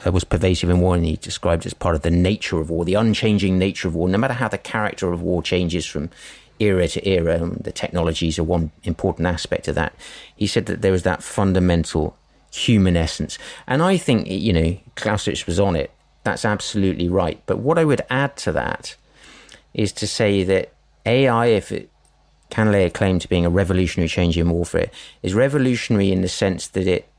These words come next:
adds something to that human decision making. It's the first time in the whole of history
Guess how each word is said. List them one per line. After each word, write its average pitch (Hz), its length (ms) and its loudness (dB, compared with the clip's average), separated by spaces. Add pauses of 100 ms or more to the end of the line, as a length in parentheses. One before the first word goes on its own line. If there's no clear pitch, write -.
adds 110 260 -2
something - 560 -4 (360)
to 92 120 -2
that 85 180 0
human 85 360 2
decision 82 400 -2
making. 78 420 -2 (380)
It's - 140 -4
the - 80 -4
first 147 400 0
time 120 320 2
in 98 100 2
the 92 80 0
whole 139 280 0
of - 120 -4
history 87 480 -2